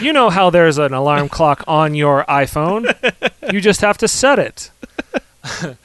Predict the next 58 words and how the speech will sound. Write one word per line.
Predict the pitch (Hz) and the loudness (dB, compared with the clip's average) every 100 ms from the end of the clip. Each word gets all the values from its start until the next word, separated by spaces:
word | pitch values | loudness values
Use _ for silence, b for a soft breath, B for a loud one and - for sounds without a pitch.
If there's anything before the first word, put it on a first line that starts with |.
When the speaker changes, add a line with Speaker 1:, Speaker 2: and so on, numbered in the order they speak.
| B B B B 175 | B B B B -14
Speaker 1:
So | - 175 | -8 0
this, | 254 247 | 2 2
and | 175 170 175 | -2 -2 0
this | 170 - | 0 0
whole | 156 143 | 0 0
scene, | - 143 127 120 | -2 -6 -6 -8
like, | 117 - | -12 -8
the, | 127 | -10
the | 127 131 | -8 -6
layout | 147 180 185 180 | -2 2 2 0
of | |
this | 165 170 | -6 -8
apartment, | - 156 147 135 131 127 | -4 0 0 -2 -8 -6
Speaker 2:
Did | 139 | -4
you | 170 | -4
Speaker 1:
this | 196 | 0
Speaker 2:
notice | 190 - 175 | 2 2 2
Speaker 1:
woman's | 190 196 202 185 | 2 4 2 2
hair, | 165 165 156 | 2 2 2
this | 147 - | -2 -2
woman's | 175 180 175 - | 0 0 -2 -2
outfit | 147 165 151 139 156 127 | 0 0 -2 -2 -2 0
Speaker 2:
Yeah. | 123 | 0
Speaker 1:
is | - - | 0 0
so | 185 190 | 2 2
crazy | 180 - 196 190 202 185 190 | 0 -4 0 0 0 -4 -4
eighties. | 160 165 143 113 117 - b b b | 0 2 2 -4 -12 -16 b b b
Speaker 2:
And | 147 165 | -4 -4
I | |
guess | 165 269 302 | 0 0 0
apparently, | - - 220 240 254 262 254 247 214 _ _ _ | -6 -8 -4 -4 -4 -6 -6 -8 -12 _ _ _
so, | - 214 | -2 0
like, | 202 208 - | 2 2 0
when | 214 | -2
it's | 220 - | -2 -2
introduced, | 247 285 233 247 202 - | -6 -4 -2 -2 -2 0
I'm | 185 | -2
like, | 202 170 - | 0 -4 -4
"Oh, | 233 107 | -4 -4
she's | - 143 131 | -6 -8 -4
obvious." | 139 143 139 - | -4 -4 -6 -6
She's | 143 117 | -8 -8
like, | 104 | -8
"I | 113 | -4
gotta | 131 120 | -2 -4
get | 120 131 | -6 -10
home | 131 127 | -10 -12
to | |
my | 117 | -10
husband." | 151 160 117 | -10 -10 -14
I'm | 110 | -14
like, | 113 | -10
"Oh, | 208 151 | -6 -6
she's | - 127 | -6 -10
cheating | - 113 117 | -10 -12 -10
on | 117 | -12
her | 120 | -6
husband." | 151 135 101 | -6 -6 -12